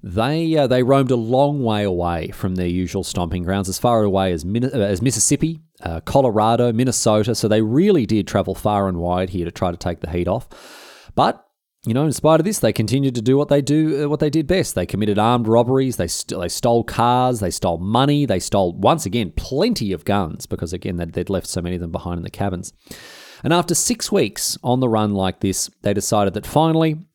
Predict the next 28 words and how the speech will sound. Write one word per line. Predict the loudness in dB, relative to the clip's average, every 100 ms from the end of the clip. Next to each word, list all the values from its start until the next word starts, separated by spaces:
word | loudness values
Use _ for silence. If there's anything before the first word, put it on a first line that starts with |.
| -10
they | -4 -2
decided | -2 -2 0 -2
they |
were | -2 0
ready | 0 0 -6
to | -6 -6
risk | 0 0 0 -4 -6
going | -2 0 0
back | 0 -2 -4
to | -6 -6
Dallas | 0 2 2 -2 -6 _ -4
to | -2
visit | -2 -4 -4
their | -4
respective | -4 -4 -8 -8 -12
families. | -4 -4 -2 -6 -10 -10
And | -6 -4
it |
was | -4
here | -4 2 2 2 -2 -20 -20 -20 -20 _
that | -2 -2
Jones | 0 2 2 0
parted | -4 0 0 0 0
ways | 2 2 0 -4 -10 -6
with | -4
Bonnie | -2 -2 -2
and | -4
Clyde | -2 0 0